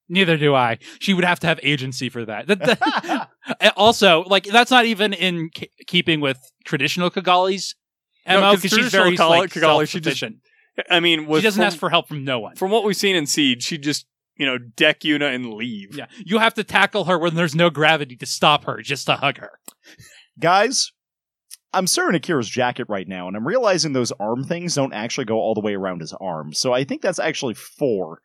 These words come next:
Speaker 2: on each arm. They're just buckles with parts of belts coming out of them. <laughs> I ju-, anyway. Okay,
Speaker 3: Their
Speaker 2: no.
Speaker 3: immediate response to the, the whole, like, giving Kira the letter, it actually makes sense to me.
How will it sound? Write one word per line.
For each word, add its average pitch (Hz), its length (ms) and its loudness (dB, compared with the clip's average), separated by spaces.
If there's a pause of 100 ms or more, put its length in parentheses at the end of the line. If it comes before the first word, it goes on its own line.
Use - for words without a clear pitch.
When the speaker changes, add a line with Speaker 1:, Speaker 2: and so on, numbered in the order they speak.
(280)
Speaker 2:
on 113 160 -8
each 110 200 -12
arm. 90 300 -10
They're 123 120 -2
just 139 260 -2
buckles 165 360 0
with 143 160 -8
parts 160 400 0
of 135 160 -6
belts 110 320 -2
coming 123 300 -4
out 117 160 0
of 90 120 -18
them. 87 240 -16 (1500)
<laughs> - 100 -10 (1040)
I 277 160 -6
ju-, - 120 -16 (880)
anyway. 113 340 -6 (420)
Okay, 247 280 0
Speaker 3:
Their 208 120 8
Speaker 2:
no. 233 60 4
Speaker 3:
immediate 262 240 -2
response 196 540 -2
to 185 220 0
the, 156 220 0
the 160 200 2
whole, 175 180 -2
like, 139 180 0
giving 147 460 -4
Kira 151 260 -2
the 135 80 -2
letter, 135 260 0
it 180 60 0
actually 214 340 2
makes 175 220 0
sense 147 300 -2
to 143 80 -12
me. 131 200 -4